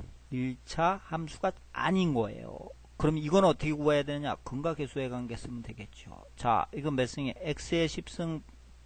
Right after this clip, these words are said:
플러스 십의, 저, 영의, 영의 X의 구 승 플러스 영의 X의 팔 승. 쫙 가겠죠. 빼기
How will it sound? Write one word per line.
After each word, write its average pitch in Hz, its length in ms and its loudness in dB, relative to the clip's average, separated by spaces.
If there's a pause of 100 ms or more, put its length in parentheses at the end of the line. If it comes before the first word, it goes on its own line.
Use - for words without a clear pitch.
(120)
플러스 170 560 4 (140)
십의, 175 640 0 (160)
저, 120 180 2
영의, 160 680 4
영의 151 440 0
X의 143 500 0
구 - 180 -6
승 113 340 -6
플러스 131 500 0
영의 147 520 0 (200)
X의 151 220 0
팔 170 200 -2
승. - 220 -8 (1200)
쫙 - 240 2
가겠죠. 156 520 4 (1000)
빼기 175 560 2